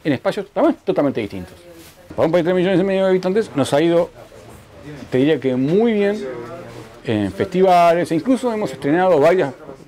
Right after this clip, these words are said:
hablo como uruguayo, hemos estrenado, algunas películas se han estrenado en muchos países del mundo. Lo que no ha ocurrido, y no sé si algún día ocurrirá, es que eso se traduzca en un rédito económico. Eso, eso es otra cosa.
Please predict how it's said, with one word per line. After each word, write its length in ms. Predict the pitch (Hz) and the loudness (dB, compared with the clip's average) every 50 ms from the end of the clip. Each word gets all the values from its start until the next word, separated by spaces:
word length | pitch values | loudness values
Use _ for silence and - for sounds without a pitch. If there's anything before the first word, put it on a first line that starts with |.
| - - 143 127 | -20 -16 -8 -4
hablo 160 | 127 123 135 120 | -2 0 0 0
como 140 | 110 110 | -2 -2
uruguayo, 340 | 113 123 175 165 117 113 - - | 0 2 2 2 2 0 -4 -8
hemos 180 | 131 123 120 - | -6 -6 -6 -6
estrenado, 480 | 127 - 123 135 151 165 175 190 180 - - - - - - - - - - - | -6 -4 -2 0 2 2 2 0 0 -4 -10 -20 -20 -20 -20 -20 -20 -20 -10 -4
algunas 320 | 143 123 127 185 220 - | -2 0 0 2 0 0
películas 320 | - - 165 170 202 - | 0 0 0 0 0 0
se 80 | - 165 | 0 0
han 60 | 175 | -2
estrenado 400 | - - 151 139 151 175 190 175 | -2 -2 -2 -2 0 0 0 2
en 80 | 151 170 | 2 2
muchos 240 | 254 262 - - - | 2 0 0 -4 -6
países 280 | 113 113 101 - 101 | -6 -8 -8 -8 -10
del 80 | 90 87 | -10 -10
mundo. 140 | 82 82 78 85 82 - - - - - - - - - - - - - - - - - | -12 -14 -16 -16 -16 -18 -18 -20 -20 -20 -20 -20 -20 -20 -20 -20 -20 -20 -20 -14 -4 2
Lo 240 | 151 143 151 - - | 4 4 4 2 2
que 140 | 156 147 | 0 0
no 280 | 151 175 214 254 247 233 | 2 2 2 2 2 2
ha 80 | 214 214 | 2 2
ocurrido, 640 | 196 208 214 214 196 220 214 202 190 185 190 190 - - - _ _ _ _ - _ - - - - | 0 0 0 0 2 2 2 4 4 4 2 2 -2 -8 -20 _ _ _ _ -20 _ -20 -20 -16 -10
y 160 | 156 131 113 | -6 -2 0
no 100 | 110 104 | 0 0
sé 100 | 110 131 | 0 0
si 60 | 120 | 0
algún 120 | 127 127 131 | 2 2 2
día 80 | 135 135 | 2 2
ocurrirá, 320 | 147 151 147 143 156 175 | 2 2 2 4 4 2
es 200 | 170 - 143 123 | 2 0 -2 -4
que 200 | - - 156 175 | -2 0 0 0
eso 180 | 156 - 202 160 | 2 0 -2 -2
se 520 | - - - - - 139 143 151 170 - - _ _ _ _ _ _ _ _ _ _ _ _ _ _ - - | -4 -6 -8 -2 0 0 0 0 -2 -6 -12 _ _ _ _ _ _ _ _ _ _ _ _ _ _ -10 -4
traduzca 560 | - 120 113 117 131 147 139 - - - 151 | -2 0 0 2 0 0 -2 -4 -4 -4 -2
en 80 | 139 127 | 0 0
un 200 | 127 131 131 120 | 0 0 0 0
rédito 300 | 117 120 123 120 - 110 | 0 -2 -2 -4 -6 -8
económico. 380 | 107 107 101 104 92 87 87 85 - - - 113 | -8 -6 -8 -8 -8 -10 -12 -14 -14 -10 -6 -4
Eso, 140 | 120 120 120 | -2 -2 -2
eso 240 | 113 127 117 - 135 | -4 -4 -6 -6 -6
es 140 | - - - - - | -6 -8 -10 -6 -4
otra 240 | 165 139 - 85 85 | -4 -4 -4 -6 -16
cosa. 260 | - - - - | -16 -18 -18 -20